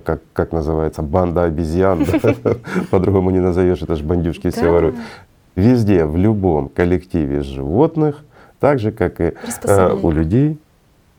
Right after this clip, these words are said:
Speaker 1: все становится на свои места. Вот когда выстроилась иерархия,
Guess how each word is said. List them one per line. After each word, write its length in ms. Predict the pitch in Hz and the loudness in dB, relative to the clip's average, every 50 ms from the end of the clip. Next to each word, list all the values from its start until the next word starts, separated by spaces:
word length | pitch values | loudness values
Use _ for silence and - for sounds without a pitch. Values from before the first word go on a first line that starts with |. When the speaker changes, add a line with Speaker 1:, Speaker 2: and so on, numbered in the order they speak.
| _ _ _ _ _ _ | _ _ _ _ _ _
Speaker 1:
все 240 | - - - 139 147 | -10 0 2 2 2
становится 420 | 143 - 104 107 113 110 110 - | 2 0 0 2 2 0 0 -2
на 60 | 98 95 | -4 -4
свои 240 | - - 95 90 | -2 -2 -2 -2
места. 420 | 85 82 80 - - - 62 - - - | -2 -2 -4 -6 -8 -8 -8 -8 -2 -2
Вот 140 | 95 95 - | -2 0 2
когда 220 | 107 101 101 98 | 2 2 2 2
выстроилась 760 | 95 113 180 196 - - - 95 82 76 71 69 - - - - - | 2 2 0 -2 -2 -2 -2 0 0 0 0 -2 -4 -8 -12 -6 -4
иерархия, 580 | 98 92 92 82 71 - - - - 65 64 | 0 0 2 0 0 -4 -8 -10 -10 -10 -10